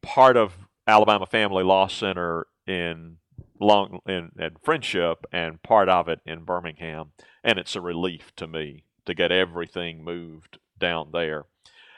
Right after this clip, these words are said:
And it's also been interesting, this is not something I've shared with you, but this is probably the first time I've had the chance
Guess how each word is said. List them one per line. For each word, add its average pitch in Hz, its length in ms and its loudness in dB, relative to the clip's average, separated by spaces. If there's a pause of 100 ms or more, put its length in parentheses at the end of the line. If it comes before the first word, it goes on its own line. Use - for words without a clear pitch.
(300)
And 117 180 0
it's - 200 -8
also 147 720 -2 (240)
been 123 220 -4
interesting, 104 680 -8 (960)
this 104 140 -10
is 98 80 -10
not 104 220 -2
something 95 260 -8
I've 87 160 -6
shared 98 340 -4
with 85 220 -14
you, 107 340 -12
but 87 200 -6 (500)
this 156 200 -2
is 123 100 -6
probably 113 440 2
the 87 100 -4
first - 640 -6
time 101 580 -2
I've 104 260 2
had 98 380 -2
the 85 60 -8
chance - 600 -10